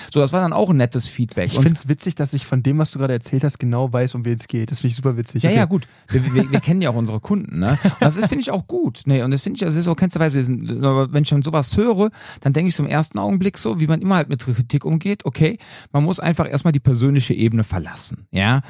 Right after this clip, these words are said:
Speaker 1: So, sondern man geht jetzt auf die Sachebene. Was möchte sie mir sagen? Ja, ich hätte mich gerne mehr bewegt, äh, das waren zu viele Informationen. Äh, ich hab quasi den ganzen Tag,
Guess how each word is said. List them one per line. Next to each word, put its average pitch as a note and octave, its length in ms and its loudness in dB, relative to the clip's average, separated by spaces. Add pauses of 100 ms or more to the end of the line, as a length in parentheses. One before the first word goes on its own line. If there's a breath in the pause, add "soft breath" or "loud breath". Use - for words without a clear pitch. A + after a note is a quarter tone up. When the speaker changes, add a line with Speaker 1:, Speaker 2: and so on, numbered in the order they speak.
(120)
Speaker 1:
So, A#2 180 2
sondern B2 160 2
man B2 120 4
geht D3+ 120 -2
jetzt C#3 140 -2
auf A#2+ 80 -6
die C3 100 0
Sachebene. F#2+ 720 -2
Was C#3+ 180 0
möchte D3 240 2
sie A#2+ 140 0
mir G#2+ 120 0
sagen? C3+ 540 0
Ja, B2+ 380 0
ich C3+ 140 -6
hätte C#3 200 -2
mich B2+ 220 -4
gerne B2 280 2
mehr A#2 220 2
bewegt, A2+ 640 0
äh, C3 180 -2
das A#2+ 160 -6
waren C3+ 160 0
zu D3+ 140 -6
viele B2+ 260 -2
Informationen. C3+ 840 0 (440 loud breath)
Äh, C3+ 300 4
ich - 180 -6
hab - 200 -2
quasi C#3 280 0
den C3+ 140 -2
ganzen C#3 380 0
Tag, C3+ 340 0